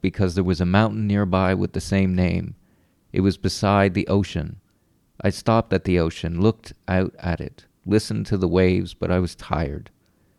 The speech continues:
I was having trouble hearing the waves. The apartment was above a store that sold flowers, maps, and other tourist stuff. I was almost there.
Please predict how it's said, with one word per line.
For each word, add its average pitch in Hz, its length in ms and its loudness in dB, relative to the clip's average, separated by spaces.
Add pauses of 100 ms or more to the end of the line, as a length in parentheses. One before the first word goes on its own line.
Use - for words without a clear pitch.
(220)
I - 60 -8
was 85 140 -4
having 98 240 -2
trouble 87 320 -4
hearing 90 560 -2
the - 100 -6
waves. 85 560 -4 (520)
The 98 100 6
apartment 135 460 4
was 120 140 2
above 101 360 2
a 98 40 0
store 107 440 2
that 92 180 -4
sold 104 320 0
flowers, 92 580 2
maps, 87 580 0 (140)
and 87 200 0
other 95 180 2
tourist 90 480 -2
stuff. - 420 -6 (640)
I 80 80 -2
was 92 160 2
almost 110 340 0
there. 92 440 4